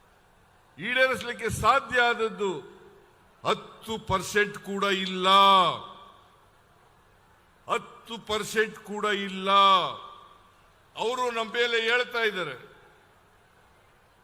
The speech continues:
ನಾನು ಹೇಳ್ತೀನಿ, ನಾನು ಬಹುಶಃ ಎಂ ಬಿ ಪಾಟೀಲ್ ಹೇಳಿದ್ರು ಏನೋ ಗೊತ್ತಿಲ್ಲ, ಒಂದು ಲಕ್ಷದ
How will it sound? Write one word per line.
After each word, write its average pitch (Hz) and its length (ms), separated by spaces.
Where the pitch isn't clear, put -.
ನಾನು 175 240
ಹೇಳ್ತೀನಿ, 185 420
ನಾನು 170 140
ಬಹುಶಃ 180 360
ಎಂ 170 100
ಬಿ 190 80
ಪಾಟೀಲ್ 175 360
ಹೇಳಿದ್ರು 175 320
ಏನೋ 165 120
ಗೊತ್ತಿಲ್ಲ, 165 320
ಒಂದು 185 220
ಲಕ್ಷದ 180 380